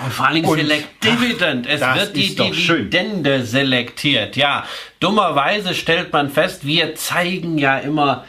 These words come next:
Speaker 1: Netto-Gesamterträge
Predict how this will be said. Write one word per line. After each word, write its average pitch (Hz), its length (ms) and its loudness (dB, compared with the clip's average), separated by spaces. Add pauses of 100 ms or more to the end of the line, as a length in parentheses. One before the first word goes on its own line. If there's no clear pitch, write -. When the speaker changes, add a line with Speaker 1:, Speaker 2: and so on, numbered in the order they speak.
(340)
Speaker 1:
Netto-Gesamterträge 123 3000 0